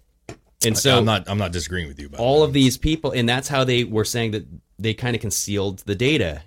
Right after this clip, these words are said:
Speaker 1: And they were interviewed about this, and some of the, the legislators pushed back on that, saying, like, "Yeah, th-, you guys have a problem there because it looks like you're trying to hide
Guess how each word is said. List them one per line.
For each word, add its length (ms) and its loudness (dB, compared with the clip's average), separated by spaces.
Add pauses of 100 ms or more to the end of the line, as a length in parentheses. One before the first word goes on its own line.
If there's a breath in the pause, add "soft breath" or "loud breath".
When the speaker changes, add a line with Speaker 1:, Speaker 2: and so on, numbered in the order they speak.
Speaker 1:
And 300 0
they 220 2
were 160 -2
interviewed 440 0
about 280 -2
this, 260 -2
and 180 -2
some 200 -2
of 80 -2
the, 160 -2 (240)
the 100 -2
legislators 800 -2 (160)
pushed 220 -4
back 240 -4
on 100 -4
that, 160 -6
saying, 260 -6
like, 200 -10 (100)
"Yeah, 340 -8
th-, 200 -12 (260)
you 140 -12
guys 200 -2
have 240 0
a 80 -4
problem 420 -2
there 260 -6 (100)
because 180 -6
it 80 -2
looks 280 -4
like 160 -2
you're 80 -4
trying 260 -4
to 60 -6
hide 420 -2